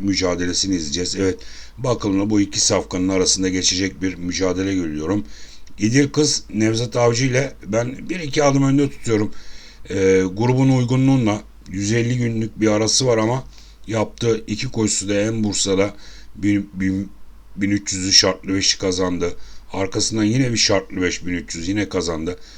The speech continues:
Sonra bir araya girdi yüz elli günlük. Etkili bir koşu gelecektir Kocaeli pistini de. Ee, sonra üç nolu Yiğit kardeş Mehmet Salih Çelik'le. Bunu da yani bu iki safkan benim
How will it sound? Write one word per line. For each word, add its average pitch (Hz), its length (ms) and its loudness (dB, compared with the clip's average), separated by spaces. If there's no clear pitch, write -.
Sonra 113 320 -4
bir 123 80 0
araya 117 320 6
girdi 98 240 2
yüz 87 220 -2
elli 92 220 2
günlük. 80 300 -4
Etkili 113 360 -2
bir 110 60 -4
koşu 104 300 4
gelecektir 101 680 2
Kocaeli 90 400 -2
pistini 82 400 -8
de. 78 160 -4
Ee, - 260 -6
sonra 123 340 -2
üç - 280 0
nolu 110 380 2
Yiğit 110 260 -2
kardeş 95 580 0
Mehmet 95 340 0
Salih 95 320 2
Çelik'le. 92 520 -2
Bunu 143 240 2
da 120 120 4
yani 131 280 0
bu 160 100 4
iki 151 200 0
safkan 143 580 0
benim 135 260 2